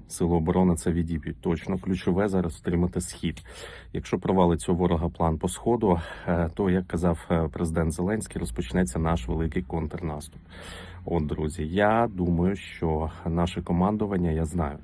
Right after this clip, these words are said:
точніше, що наше командування розуміє всі плани ворога, чудова розвідка, все, де, скільки ворожих сил, с-, і їх плани всі зрозумілі.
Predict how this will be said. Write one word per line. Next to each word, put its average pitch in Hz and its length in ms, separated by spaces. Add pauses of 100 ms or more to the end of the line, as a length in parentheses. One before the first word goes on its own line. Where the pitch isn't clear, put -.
точніше, 87 420
що - 160
наше 78 300
командування 95 680
розуміє 92 500
всі - 180
плани 80 300
ворога, 92 440 (540)
чудова 85 420
розвідка, 76 1200 (220)
все, 101 720 (100)
де, 87 460 (340)
скільки 80 800
ворожих 85 560
сил, 98 320 (560)
с-, - 260
і 92 140
їх 90 280
плани 95 340
всі - 280
зрозумілі. 85 640